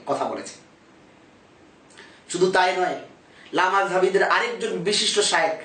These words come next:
শায়েখ আমানুল্লাহ বিন ইসমাইল সাহেব, রসুল করিম সাল্লাল্লাহু আলাইহি ওয়াসাল্লামের একজন প্রিয় সাহাবী এবং ইসলামের ইতিহাসের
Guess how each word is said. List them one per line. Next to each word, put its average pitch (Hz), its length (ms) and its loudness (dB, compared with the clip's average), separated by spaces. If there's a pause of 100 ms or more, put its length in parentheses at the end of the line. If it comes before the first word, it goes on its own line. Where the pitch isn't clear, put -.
(680)
শায়েখ 185 320 0 (100)
আমানুল্লাহ 208 500 0
বিন 185 220 2
ইসমাইল 180 460 0
সাহেব, 151 340 0 (1900)
রসুল 247 220 0
করিম 220 400 2
সাল্লাল্লাহু 202 560 4
আলাইহি 196 300 2
ওয়াসাল্লামের 190 440 4
একজন 180 260 2 (140)
প্রিয় 269 220 2
সাহাবী 147 400 0 (880)
এবং 170 180 4 (140)
ইসলামের 185 480 2 (120)
ইতিহাসের 180 560 2